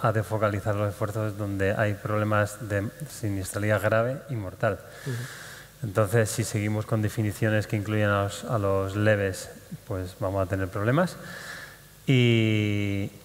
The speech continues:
Speaker 1: y volviendo a, al informe especial que ha hecho el Tribunal de Cuentas Europeo, viene a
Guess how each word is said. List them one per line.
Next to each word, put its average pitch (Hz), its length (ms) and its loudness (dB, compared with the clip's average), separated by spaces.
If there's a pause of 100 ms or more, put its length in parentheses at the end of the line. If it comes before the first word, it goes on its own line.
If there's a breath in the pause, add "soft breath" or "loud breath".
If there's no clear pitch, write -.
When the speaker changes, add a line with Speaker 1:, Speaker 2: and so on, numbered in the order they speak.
(120)
Speaker 1:
y 104 760 2
volviendo 117 580 4
a, 113 460 2 (500)
al 120 180 2
informe 113 340 0
especial 117 420 2
que 113 100 -2
ha - 20 0
hecho 113 160 -4
el 107 80 -4
Tribunal 110 340 0
de 110 80 0
Cuentas 107 380 -2
Europeo, 123 500 0 (560 loud breath)
viene 104 280 -2
a 95 400 2